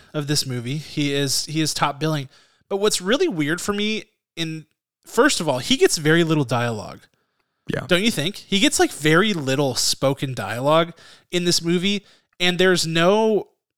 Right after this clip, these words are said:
Speaker 1: <laughs> there's no, like, character arc for him and no journey that his character goes on. He's kind of just, like, here the whole way, you know? <laughs> Like, he's, he's
Speaker 2: Yeah.
Speaker 1: always here. So there's really just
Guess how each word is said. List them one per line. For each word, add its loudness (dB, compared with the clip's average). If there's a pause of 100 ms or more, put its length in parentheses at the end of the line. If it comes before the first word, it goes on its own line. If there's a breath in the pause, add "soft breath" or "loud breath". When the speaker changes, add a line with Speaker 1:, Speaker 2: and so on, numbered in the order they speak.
Speaker 1:
<laughs> -4
there's 2
no, 4
like, -2 (1000)
character -4
arc -10 (120)
for -6
him -10
and -4
no 4
journey -4
that -8
his -4
character -8
goes -6
on. -10
He's -4
kind -4
of -2
just, -4
like, -10 (400)
here -8 (480)
the -6
whole 0
way, -10
you -4
know? 0
<laughs> 0
Like, 2
he's, -2 (260 loud breath)
he's 0
Speaker 2:
Yeah. -4
Speaker 1:
always 0
here. -2
So 2
there's 0
really 2
just -4